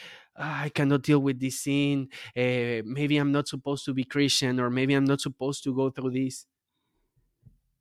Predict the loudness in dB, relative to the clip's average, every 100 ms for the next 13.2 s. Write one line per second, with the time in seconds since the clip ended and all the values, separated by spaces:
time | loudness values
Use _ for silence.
0 | _ _ _ _ 0 0 0 -2 -2 -2
1 | -2 2 4 6 4 0 -4 -4 -4 -4
2 | -6 -8 -8 -4 0 0 -2 -2 0 0
3 | 0 0 -2 -2 -2 -4 -4 -8 -16 -18
4 | -20 -20 _ _ -4 -2 -2 2 4 4
5 | 2 4 4 6 6 6 8 8 6 2
6 | -4 -12 _ -4 2 2 2 0 2 4
7 | 2 0 -8 -10 _ -20 -2 2 2 4
8 | 2 2 0 2 2 2 2 2 0 0
9 | -2 -2 -6 -16 -6 -4 0 -2 0 0
10 | 0 -2 -4 -4 -4 -10 -18 -20 _ _
11 | _ -10 0 0 0 -6 -6 0 2 0
12 | 0 0 4 4 6 4 0 0 -2 -4
13 | -8 -10